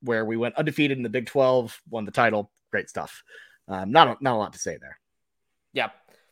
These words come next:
Speaker 2: I agree. This kind of just started, like, that Baker domination.
Speaker 1: Yeah, but now we get into the pain, the real pain, Blake, because you, you did mention, like,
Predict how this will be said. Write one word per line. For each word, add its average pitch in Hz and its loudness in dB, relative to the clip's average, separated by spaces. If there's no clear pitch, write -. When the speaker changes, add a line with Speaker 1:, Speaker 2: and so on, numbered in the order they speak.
Speaker 2:
I 110 -2
agree. 107 -6
This 123 -6
kind 117 -4
of 104 -8
just 113 -12
started, 104 -6
like, 104 -10
that 101 -10
Baker 104 -10
domination. 107 -12
Speaker 1:
Yeah, 107 -4
but 156 4
now 202 10
we 233 8
get 214 10
into 160 2
the 123 0
pain, 98 -2
the 135 6
real 120 0
pain, 87 -6
Blake, 92 -10
because 160 2
you, 190 0
you 220 2
did 302 6
mention, 226 6
like, 165 4